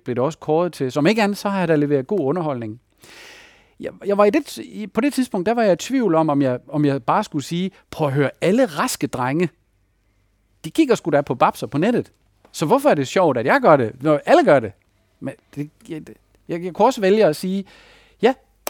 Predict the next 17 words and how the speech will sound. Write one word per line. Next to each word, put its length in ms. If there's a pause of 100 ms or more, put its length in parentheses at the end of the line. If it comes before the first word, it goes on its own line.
(280)
det 120
var, 260
øh, 120
fix 300
P 40
R-stunt, 580
og 120
det 80
faldt 220
ud 80
til 140
vores 240
side, 240
fordi 160
det 120
var 160
plantet." 480